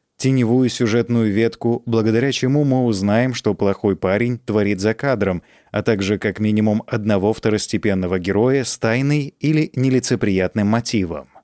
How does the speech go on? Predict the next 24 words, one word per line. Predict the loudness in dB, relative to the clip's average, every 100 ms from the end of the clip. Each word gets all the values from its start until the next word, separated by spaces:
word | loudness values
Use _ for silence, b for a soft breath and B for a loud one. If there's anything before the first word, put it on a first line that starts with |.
| _ _ _ _ _ _
Подготовьте | -6 -2 0 0 -2 -2
шестнадцатую | -2 -2 0 0 0 0 0 0
карточку. | 0 -2 -4 -12 -10 -12 -12 _ _ _ _ _ -6
Краткую | -2 -2 0 0 0
презентацию, | 0 -2 -2 -2 -4 -2 -2 0
которую | -2 -2 0 2
вы | 2 0
постоянно | -2 -2 0 2 0 0
будете | 0 0 0 -2
перекраивать | -2 -2 0 0 0 -2 -4 -2
по |
мере | 0 0 2
работы | 2 2 0 -2
с | -4
текстом. | -2 -4 -4 -6 -8 -10 -14 _ _ _ _ _ _
В | -4
процессе | -2 0 -2 -2 -2
создавайте | 0 0 2 2 0 -4
карточки | -2 -2 -2 -6 -4 -2
для | -2 -2
персонажей | -4 -4 -6 -4 -2 -2 -4 b b b
и | -2
сохраняйте | -2 0 0 2 0 -2 -2
их | -4 -6